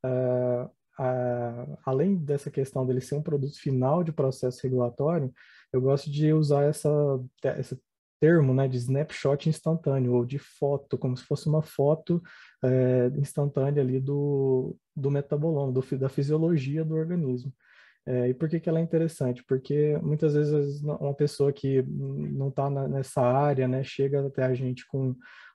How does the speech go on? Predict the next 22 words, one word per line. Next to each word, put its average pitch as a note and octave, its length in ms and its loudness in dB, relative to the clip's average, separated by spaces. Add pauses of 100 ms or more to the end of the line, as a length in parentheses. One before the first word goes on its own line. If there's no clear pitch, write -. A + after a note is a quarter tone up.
um B2+ 80 2
problema, B2 800 4 (840)
fala, B2+ 200 4
"Olha, B2 160 2
eu A#2+ 60 -4
tô C#3 140 -2
num C#3+ 140 -2
projeto, D#3 680 0
tenho C#3+ 320 -2
aí C#3 140 -2
essas C3+ 280 -4
amostras D3 720 -4
e C#3 60 -10
tal, C#3+ 200 -4
e D#3 60 -2
eu D#3+ 60 -4
queria D#3 220 -2
fazer D#3+ 240 0
a D#3+ 40 0
metabolômica D#3+ 680 0
também." C3 480 -2 (400)
E B2 800 0